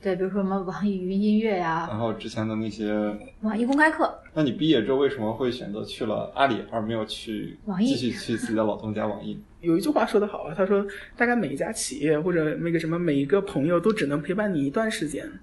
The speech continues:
Speaker 3: 你的能力是在成长的，你的视野是在成长的。那当你走到一个阶段，你发现说这家企业大概不能够给你未来一个比较大的期待的话，其实从职业选择的角度来说，你当然选择，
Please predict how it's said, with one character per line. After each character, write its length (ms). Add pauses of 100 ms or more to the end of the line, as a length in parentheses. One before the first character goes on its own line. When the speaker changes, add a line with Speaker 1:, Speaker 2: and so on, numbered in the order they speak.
(340)
Speaker 3:
你 400
的 140
能 200
力 140
是 120
在 540
成 180
长 160
的， 80
你 100
的 120
视 160
野 100
是 80
在 140
成 160
长 180
的。 240
那 400
当 180
你 100
走 100
到 140
一 40
个 80
阶 80
段， 140
你 60
发 100
现 80
说 100
这 120
家 120
企 200
业 80
大 120
概 120
不 100
能 160
够 240 (260)
给 120
你 100
未 200
来 200
一 80
个 100
比 120
较 140
大 180
的 120
期 200
待 120
的 120
话， 160
其 120
实 160 (420)
从 180
职 120
业 120
选 160
择 80
的 100
角 120
度 100
来 100
说， 160
你 160
当 180
然 140
选 180
择， 400